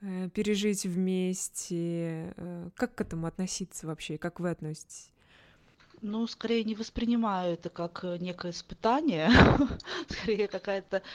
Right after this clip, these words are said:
Speaker 2: какая-то такая вот досадная вещь, которая вызывает, правда, там, раздражение, злость, э, а, что-то, что получается так, что планы, м, рушатся. Но именно как, э,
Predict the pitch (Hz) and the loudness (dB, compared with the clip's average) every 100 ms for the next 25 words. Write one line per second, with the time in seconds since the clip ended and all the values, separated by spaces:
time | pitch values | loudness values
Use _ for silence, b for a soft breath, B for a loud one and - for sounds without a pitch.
0 | B 190 - 196 - 190 196 185 175 202 | B -10 -4 -4 -4 -4 -2 -2 -2 0
1 | - 185 175 180 175 180 175 220 269 - | 4 4 2 -4 -4 -4 -2 -2 0 -2
2 | 190 - 180 175 170 175 175 175 175 165 | -4 -4 -2 -2 -2 -4 -4 -2 0 0
3 | 165 170 165 156 156 156 160 156 160 160 | -4 -6 -6 -6 -8 -8 -10 -12 -10 -8
4 | 165 - 165 175 214 240 190 170 160 165 | -8 -6 -6 -4 -4 -4 -4 -6 -8 -6
5 | 170 196 240 - - 175 165 B B B | -2 -2 -2 -6 -4 -4 -4 B B B
6 | B - 165 160 160 - 170 165 160 160 | B -14 -10 -8 -8 -10 -6 -4 -4 -6
7 | - 165 170 165 180 170 - 190 196 - | -10 -8 -8 -4 -4 -4 -4 -6 -6 -6
8 | 160 160 170 175 175 165 - _ 156 156 | -8 -4 -2 -2 -2 -6 -10 _ -16 -14
9 | 151 - 175 175 - 139 - 135 B B | -12 -10 -10 -8 -8 -8 -10 -10 B B
10 | 214 175 185 196 190 185 - 180 180 180 | -10 -6 -6 -4 -6 -6 -4 -2 -2 -4
11 | 170 170 170 165 165 160 | -6 -4 -2 -2 -2 -4